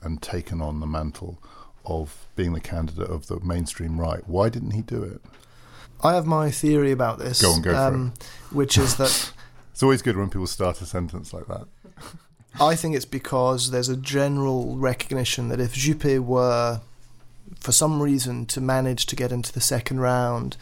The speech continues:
Speaker 2: and run off against Marine Le Pen, it's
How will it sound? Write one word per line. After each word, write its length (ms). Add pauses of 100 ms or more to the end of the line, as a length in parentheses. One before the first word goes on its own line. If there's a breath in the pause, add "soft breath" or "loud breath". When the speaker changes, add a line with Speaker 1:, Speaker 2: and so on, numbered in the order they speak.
(320 loud breath)
Speaker 2:
and 220
run 160
off 220
against 580 (260 loud breath)
Marine 360
Le 80
Pen, 460 (420 loud breath)
it's 440